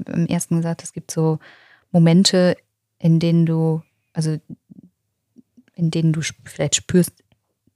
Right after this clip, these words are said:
da, da ist er jetzt, aber nicht jetzt so im Sinne von nur hier und nirgendwo anders, sondern eben da ist ein, vielleicht auch eine,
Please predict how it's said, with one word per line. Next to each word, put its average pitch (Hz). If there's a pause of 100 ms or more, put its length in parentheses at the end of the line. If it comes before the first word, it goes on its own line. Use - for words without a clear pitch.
(640)
da, 143 (340)
da 160
ist -
er 185
jetzt, -
aber 156
nicht 160
jetzt 156
so 156
im 151
Sinne 156
von 151 (600)
nur 185
hier 175
und 147
nirgendwo 156
anders, 202
sondern 156
eben 165
da 156
ist 151
ein, 160
vielleicht -
auch -
eine, 151